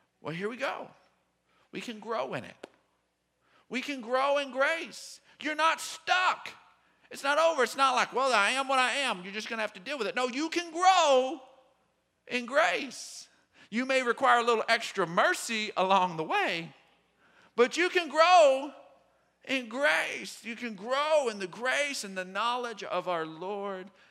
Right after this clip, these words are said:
and Savior Jesus Christ. This is why we are so about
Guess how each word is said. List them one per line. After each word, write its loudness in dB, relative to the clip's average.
and -8
Savior -4
Jesus -12
Christ. -8
This -6
is -14
why -2
we -12
are -10
so -12
about -8